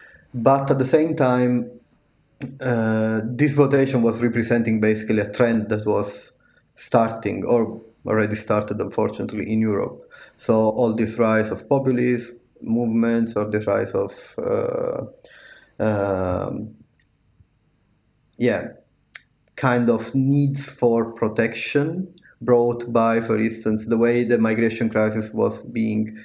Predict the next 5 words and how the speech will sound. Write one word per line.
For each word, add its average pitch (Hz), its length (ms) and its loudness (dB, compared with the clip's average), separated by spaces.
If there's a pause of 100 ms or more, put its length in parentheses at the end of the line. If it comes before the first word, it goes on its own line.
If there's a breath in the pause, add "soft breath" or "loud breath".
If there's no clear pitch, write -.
(160 loud breath)
instrumentalized, 113 1120 0 (180)
et - 140 -6
cetera, 95 240 -4
et 95 80 -8
cetera. - 400 -6